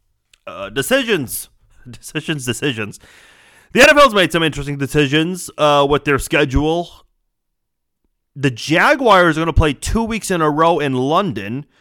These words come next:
One at home. We kind of, we just talked about that with the Falcons game.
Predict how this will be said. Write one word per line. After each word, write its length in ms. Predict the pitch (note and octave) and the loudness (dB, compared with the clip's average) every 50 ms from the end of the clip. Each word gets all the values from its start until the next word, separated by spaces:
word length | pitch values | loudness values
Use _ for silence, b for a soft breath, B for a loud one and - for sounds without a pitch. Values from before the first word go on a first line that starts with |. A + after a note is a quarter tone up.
| b b b b b | b b b b b
One 380 | - A#2 A#2+ C3 D3 D#3 E3+ G#3 | -8 -4 0 2 2 2 2 2
at 140 | A3 D#3 C3+ | 0 0 0
home. 280 | D3+ D#3 E3 E3 E3 | 2 2 2 2 0
We 120 | E3 D3+ C3 | -2 -2 0
kind 180 | D#3+ D#3 D#3+ | 0 -2 -2
of, 100 | D#3+ C3 | -2 -2
we 80 | C#3+ C#3+ | -4 -4
just 200 | C3 D3+ - - | -4 -4 -2 0
talked 200 | - E3+ F3+ - | -2 -2 -2 -2
about 200 | D#3 C3 A#2 - | -2 -2 -2 -2
that 120 | C3+ C3+ | -2 -4
with 80 | C3+ B2 | -4 -6
the 80 | A2+ | -8
Falcons 460 | - - D#3 E3+ F3+ - E3+ D3 A#2 G2+ | -4 -2 -2 -2 -2 -2 -4 -6 -4 -4
game. 280 | A#2+ A#2 A2+ A#2 A2+ | -4 -2 -2 -4 -6